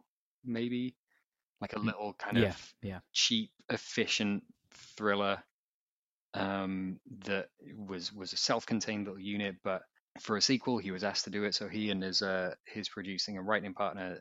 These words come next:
Speaker 1: uh, Deborah Hill, turned out a draft for Halloween two. He didn't wanna direct it. At this point, he was, I believe, already working on The Thing. So, uh, he got a guy called Rick Rosenthal to make Halloween two.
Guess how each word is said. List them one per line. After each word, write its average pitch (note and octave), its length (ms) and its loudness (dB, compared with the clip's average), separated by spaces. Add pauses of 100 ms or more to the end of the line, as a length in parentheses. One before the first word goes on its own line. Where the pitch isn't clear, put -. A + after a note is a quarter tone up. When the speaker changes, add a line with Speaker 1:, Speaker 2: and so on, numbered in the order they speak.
Speaker 1:
uh, F2+ 220 -4 (1200)
Deborah G#2 280 2
Hill, G#2+ 320 0 (240)
turned G2+ 220 -2
out E2 100 0
a - 40 -2
draft G2+ 280 -4 (120)
for F2+ 220 -4 (120)
Halloween G2 480 -6
two. C#3 280 6
He A#2 100 6
didn't A#2 180 6
wanna G2+ 140 4
direct F#2+ 460 0
it. G2 120 -2
At F#2+ 60 -14
this A#2 140 4
point, G2+ 260 0
he G2+ 100 -6
was, F#2 240 -2 (800)
I G#2+ 80 -2
believe, F#2+ 300 -2
already F#2+ 720 0 (480)
working G2+ 440 0
on F#2 120 0
The F2 80 -6
Thing. - 420 -6 (1160)
So, F#2+ 440 0
uh, F2+ 300 2
he G2 360 -6
got G2 180 0
a F#2+ 40 -10
guy F#2+ 180 2
called F#2 300 -6
Rick G2 200 0
Rosenthal G#2 640 4
to G#2+ 120 -4
make G2 200 -2
Halloween F#2+ 480 -4
two. G2 300 0